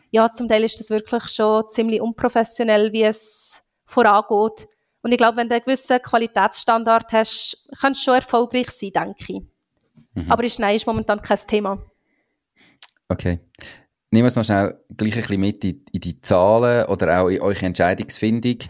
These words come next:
Speaker 2: Weil ihr so, du hast ja gesagt, auf der einen Seite wollt ihr sie selber nutzen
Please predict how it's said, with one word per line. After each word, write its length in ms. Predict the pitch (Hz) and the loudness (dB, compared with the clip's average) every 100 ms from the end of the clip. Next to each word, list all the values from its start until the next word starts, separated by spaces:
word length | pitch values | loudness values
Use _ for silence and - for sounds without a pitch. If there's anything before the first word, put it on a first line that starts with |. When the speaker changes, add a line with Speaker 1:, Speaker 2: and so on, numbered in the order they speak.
| - - _ _ _ _ _ _ | -20 -20 _ _ _ _ _ _
Speaker 2:
Weil 240 | 110 113 | 4 6
ihr 120 | 113 | 4
so, 480 | - 107 98 98 - - - | 4 4 4 2 -2 -18 -4
du 80 | 101 | -2
hast 60 | 98 | 0
ja 60 | |
gesagt, 260 | 104 98 - | 0 0 0
auf 80 | - | 0
der 100 | 80 | 0
einen 100 | 110 | 0
Seite 200 | 120 98 | 0 0
wollt 160 | 95 | 0
ihr 40 | 92 | -2
sie 120 | 101 | -2
selber 320 | 95 92 92 | 0 2 0
nutzen 520 | 95 110 - 139 147 | 0 -2 -2 0 0